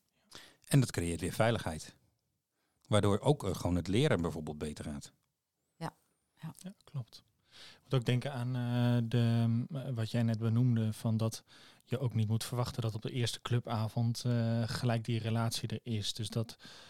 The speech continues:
Speaker 3: het misschien ook wel goed is om te zeggen van dat de relatie opbouwen ook tijd kost. En dat dat, ehm, dat dat ook oké is. Ik weet niet of jij daar gedachten over hebt. Eh, Jenne, ik was ooit in een gemeente en daar,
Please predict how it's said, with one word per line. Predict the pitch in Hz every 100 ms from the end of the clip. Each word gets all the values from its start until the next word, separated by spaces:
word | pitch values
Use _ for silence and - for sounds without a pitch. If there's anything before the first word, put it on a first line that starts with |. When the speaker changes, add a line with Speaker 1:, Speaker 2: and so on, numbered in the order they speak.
| - _
Speaker 3:
het | -
misschien | 113 - 120
ook | 113
wel | 117
goed | - 131
is | 120 -
om | 131 117
te | -
zeggen | 110 - - 120 - 123 113
van | - 113 110 113 -
dat | - 110
de | 104
relatie | 107 120 - 127
opbouwen | 113 104 107 104
ook | 110 104 -
tijd | 117 113 -
kost. | 151 196 - - _ _ - - - _
En | 113 101
dat | 110
dat, | 110 107 -
ehm, | 107 104 104 104 -
dat | 120 117
dat | 113
ook | 123 -
oké | 110 -
is. | 131 107 90 - - _ _ _ _ _ _ _
Ik | 131
weet | 117 113
niet | 113
of | 127 120
jij | 117 110
daar | 110 104
gedachten | - 123 127 120 139
over | 127 123
hebt. | 123 143
Eh, | 127 120 117 117 117 117 113
Jenne, | 123 127
ik | 131 -
was | 135 123 127
ooit | 123
in | 123
een | 120
gemeente | - 117 131 127 139
en | 123 117
daar, | 117 117